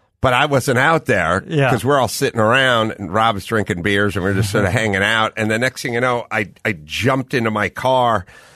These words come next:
Speaker 1: and got out as fast as I could. But by the time I got out, I was, like, last.
Speaker 2: Yeah, the cars were already running out there. You
Speaker 1: Right.
Speaker 2: didn't even stop and line up. They said, "Just keep going. You're going right on the track."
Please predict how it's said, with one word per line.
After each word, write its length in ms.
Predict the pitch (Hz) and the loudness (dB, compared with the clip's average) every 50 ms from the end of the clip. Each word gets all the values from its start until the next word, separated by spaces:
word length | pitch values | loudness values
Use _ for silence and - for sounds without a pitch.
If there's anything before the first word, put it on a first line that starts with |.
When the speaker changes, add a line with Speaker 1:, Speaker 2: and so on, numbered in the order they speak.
| _ _ _ _ _ - | _ _ _ _ _ -4
Speaker 1:
and 160 | 123 113 104 | -2 -2 -2
got 300 | 87 - 127 120 117 110 | -2 0 0 2 2 2
out 320 | 117 127 127 117 120 - - | 2 2 2 2 0 -2 -4
as 140 | 101 95 - | -8 -6 -4
fast 320 | - 131 120 117 113 - 104 | -2 0 0 0 0 -2 -4
as 80 | 95 | -2
I 100 | 110 98 | -2 -2
could. 300 | - - - 147 139 120 | -2 -2 0 0 0 2
But 140 | 98 117 95 | 0 -2 -2
by 80 | 98 107 | -2 -6
the 60 | - | -6
time 280 | - - 156 143 131 | -4 -2 0 0 0
I 80 | 123 113 | 0 0
got 180 | 104 107 107 110 | 0 0 0 2
out, 220 | 127 135 123 113 | 2 2 2 0
I 60 | 104 | 0
was, 120 | 95 87 - | -2 -4 -6
like, 280 | 78 107 110 - - - | -6 -6 -6 -8 -12 -10
last. 520 | - 92 113 135 135 107 73 - - - - - | -4 0 0 2 2 0 -2 -6 -10 -16 -10 -4
Speaker 2:
Yeah, 260 | 170 165 151 120 127 135 | 0 0 0 0 -2 -4
the 120 | 120 143 | -6 -6
cars 380 | 131 - 139 160 151 151 143 - | -4 0 2 2 2 2 2 0
were 180 | 139 131 139 147 | 0 0 2 2
already 300 | 139 135 135 135 127 120 | 2 2 2 0 0 0
running 280 | 120 127 123 123 120 | 0 0 0 2 0
out 220 | 120 120 120 120 - | 2 2 0 0 0
there. 140 | 123 113 | 0 0
You 100 | 113 110 113 | 2 4 4
Speaker 1:
Right. 100 | 110 98 | 4 4
Speaker 2:
didn't 100 | 95 160 | 2 2
even 180 | 147 131 131 | 2 0 -2
stop 420 | 123 - - - 147 131 127 120 - | -2 -4 -2 0 2 2 2 0 0
and 120 | 123 113 | -4 -2
line 260 | 110 117 123 120 120 | 0 0 0 2 2
up. 180 | 127 131 123 120 | 2 2 0 0
They 120 | - 123 110 | -2 -4 -4
said, 220 | - - 117 104 | -2 -2 -4 -2
"Just 180 | 107 131 117 - | -2 -6 -6 -4
keep 220 | - 143 123 110 | -4 -6 -6 -2
going. 320 | 117 127 120 123 120 113 107 | -2 0 0 0 0 -2 -2
You're 80 | 110 | -4
going 200 | 107 117 113 110 | -2 -2 -2 0
right 160 | 110 110 107 | 0 0 0
on 140 | 196 190 185 | -2 -4 -6
the 60 | 117 | -8
track." 480 | 107 - - 117 104 - - - _ - | -8 -6 -6 -6 -6 -6 -12 -20 _ -20